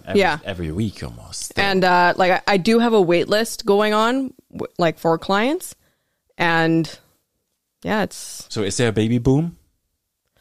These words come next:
Speaker 2: With covid? Oh, yeah.
Speaker 1: It is, eh?
Speaker 2: Yeah.
Speaker 1: Yeah.
Speaker 2: So I'm like, "Oh," like, well, first off, like, people are always gonna be having babies.
Speaker 1: Yeah.
Speaker 2: And so, but, like, with covid, like, people were home and just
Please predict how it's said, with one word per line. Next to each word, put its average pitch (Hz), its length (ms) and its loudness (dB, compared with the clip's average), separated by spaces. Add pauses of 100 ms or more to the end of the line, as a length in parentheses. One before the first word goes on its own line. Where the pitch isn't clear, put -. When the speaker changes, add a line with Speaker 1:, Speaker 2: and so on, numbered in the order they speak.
(160)
Speaker 2:
With 202 180 2
covid? 220 480 2
Oh, 190 200 4
yeah. 160 640 2
Speaker 1:
It 90 160 -8
is, 78 240 -6
eh? 82 180 -8
Speaker 2:
Yeah. 175 560 2
Speaker 1:
Yeah. - 280 -14
Speaker 2:
So 214 180 0
I'm 214 140 2
like, 196 320 0 (100)
"Oh," 262 1120 -2
like, 175 280 -4
well, 180 260 0
first 196 320 0
off, 147 220 -2
like, - 220 -4
people 196 180 0
are 165 160 2
always 165 220 0
gonna 156 140 -2
be - 120 -6
having - 240 -8
babies. 131 400 -6 (160)
Speaker 1:
Yeah. 76 300 -12 (180)
Speaker 2:
And 180 180 0
so, 170 160 0
but, 175 220 0
like, 160 240 -2 (440)
with 180 380 0
covid, 247 480 4
like, 160 300 0
people 202 320 0
were 160 240 2
home 294 560 4
and 147 280 -4
just 147 200 -6